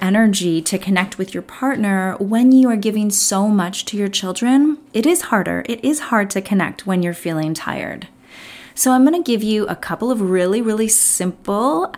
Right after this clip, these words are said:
action items today that, as you know, I'm all about small steps that have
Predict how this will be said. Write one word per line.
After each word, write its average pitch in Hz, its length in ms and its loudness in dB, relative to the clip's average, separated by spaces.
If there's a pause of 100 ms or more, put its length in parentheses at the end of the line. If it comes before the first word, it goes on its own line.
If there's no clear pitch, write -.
action 175 440 -2
items 165 480 -4
today 180 680 -2 (380)
that, 190 480 2
as 180 200 -2
you 214 80 2
know, 185 320 0
I'm 180 180 -2
all 170 260 0
about 165 420 -2
small 247 380 2
steps 190 460 -2
that 180 120 -4
have 175 380 -4